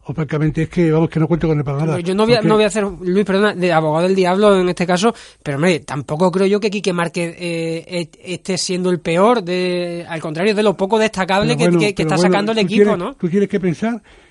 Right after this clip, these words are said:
Speaker 1: que a qué, a, a qué jugador le puede exigir una cosa, a qué jugador le puede exigir otra. Y a este se le puede exigir de todo. Y por lo visto, pues no está por la labor de, de, de colaborar, porque sabemos todo el mundo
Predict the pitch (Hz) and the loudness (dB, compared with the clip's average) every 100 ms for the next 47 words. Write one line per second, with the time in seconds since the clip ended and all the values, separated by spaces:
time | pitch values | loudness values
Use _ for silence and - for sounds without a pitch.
0 | _ - 175 165 160 214 196 185 175 165 | _ -6 -4 -4 -2 -4 -2 -4 -2 -2
1 | 185 165 151 196 208 190 208 185 190 - | -2 -4 -4 -4 -2 0 0 0 -2 -2
2 | 180 180 175 160 185 196 151 180 180 160 | -4 -2 -2 -2 -4 -4 -6 -4 -4 -4
3 | 131 127 139 127 120 - 151 165 165 156 | -6 -6 -8 -8 -14 -12 -10 -6 -4 -4
4 | 165 - 196 170 165 131 117 _ _ _ | -6 -6 -4 -4 -6 -8 -10 _ _ _
5 | _ _ - 131 135 131 - 147 165 170 | _ _ -16 -12 -10 -10 -10 -4 -4 -2
6 | 196 175 165 147 160 165 160 147 139 _ | -4 -4 -4 -2 -4 -2 -4 -6 -10 _
7 | _ _ 143 151 151 151 156 139 143 196 | _ _ -10 -8 -6 -8 -8 -8 -6 -4
8 | 165 151 135 - 139 156 165 165 185 214 | -6 -8 -10 -10 -6 -6 -2 -2 0 -2